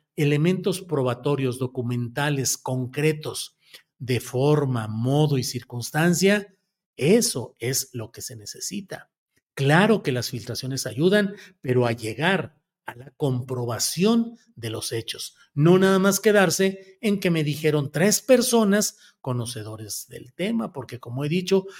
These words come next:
pues yo mañana voy a escribir una, un reportaje, entre comillas, diciendo que cinco personas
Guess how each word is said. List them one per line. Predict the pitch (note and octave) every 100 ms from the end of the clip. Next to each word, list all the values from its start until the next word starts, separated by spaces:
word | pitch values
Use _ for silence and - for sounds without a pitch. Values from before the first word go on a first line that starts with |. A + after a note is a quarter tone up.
| -
pues | - A2+
yo | A#2+ C3
mañana | C3+ B2 C3 B2+
voy | B2+
a |
escribir | B2+ B2+ A#2+
una, | B2 B2+ A#2+ - - -
un | C3 C#3+
reportaje, | D3+ D3 C#3 B2+ C#3+ C#3+ C#3+
entre | C3 B2+
comillas, | C3 C3+ F3 F3
diciendo | C3+ C#3+ D3+ D3+ D3+ - - -
que | D3
cinco | - - C4+ B3 A3 E3
personas | D3 B2 D#3+ D3+ C3+ -